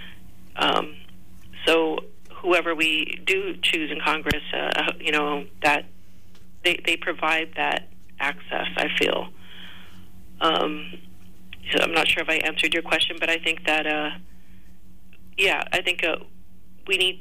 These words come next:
to push f-, to speak to these decision makers, and when we do these protests, uh, we may not be accessing them properly or accessing the right people or making the decisions. Uh,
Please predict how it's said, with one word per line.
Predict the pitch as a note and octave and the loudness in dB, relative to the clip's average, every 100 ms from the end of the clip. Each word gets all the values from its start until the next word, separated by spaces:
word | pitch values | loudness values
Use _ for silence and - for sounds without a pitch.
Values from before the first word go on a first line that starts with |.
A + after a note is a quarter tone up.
| - | -2
to | |
push | E3 - G3+ G#3+ | -2 0 4 4
f-, | - - - - - | 2 -4 -8 -4 -2
to | F#3 | -2
speak | F#3 G3+ F#3+ | -2 -2 0
to | - | 0
these | F3 D3+ | 0 0
decision | D#3 D#3+ D#3 D3+ | 0 2 4 4
makers, | D3+ D3+ D#3 | 2 2 2
and | D#3 | 2
when | D#3+ D#3 | 2 4
we | |
do | E3+ F3 E3+ | 4 4 4
these | E3+ D#3 D#3 D3+ | 2 2 0 2
protests, | - E3+ E3+ D3+ - - D3 | 4 4 4 2 0 -2 -2
uh, | D3 | 0
we | D#3+ | 2
may | E3 | 4
not | D#3+ D3+ | 4 2
be | D3+ D3 | 2 2
accessing | D3+ - D3 D3 D3 | 2 0 -4 -2 0
them | D3 C#3+ | 0 -2
properly | - D3 - - - - - - - - - | 0 0 0 0 0 0 -4 -8 -8 -8 4
or | E3+ | 4
accessing | - D#3+ - D#3 D3+ | 6 2 0 -4 -4
the | D#3 | -2
right | D3+ - | 0 0
people | - - D#3 | 0 -2 0
or | D3+ | 2
making | D3+ D3+ | 4 2
the | D3 | 0
decisions. | D3 - D#3 D#3 D3+ | 0 4 4 2 0
Uh, | - D3 | 0 0